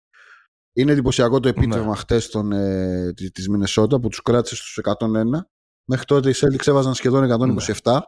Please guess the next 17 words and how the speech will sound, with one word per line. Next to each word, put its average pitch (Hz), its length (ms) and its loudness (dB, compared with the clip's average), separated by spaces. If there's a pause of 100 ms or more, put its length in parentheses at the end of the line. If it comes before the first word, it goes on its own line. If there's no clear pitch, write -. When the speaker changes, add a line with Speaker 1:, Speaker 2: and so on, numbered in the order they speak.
(760)
Speaker 1:
και 123 120 0
το 120 140 4
efficiency 123 600 0
τους 113 180 -6
είναι 117 280 2
Speaker 2:
Εντάξει, 101 360 0
ναι. - 60 -10
Speaker 1:
στο, 101 260 2
στο 95 140 -2
Θεό. 131 460 2 (1700)
Speaker 2:
Να 120 140 0
μην 139 140 4
τους 104 140 -6
το, 90 400 -6
προφανώς, 104 640 0
έχουν 110 420 -2
μια 107 420 0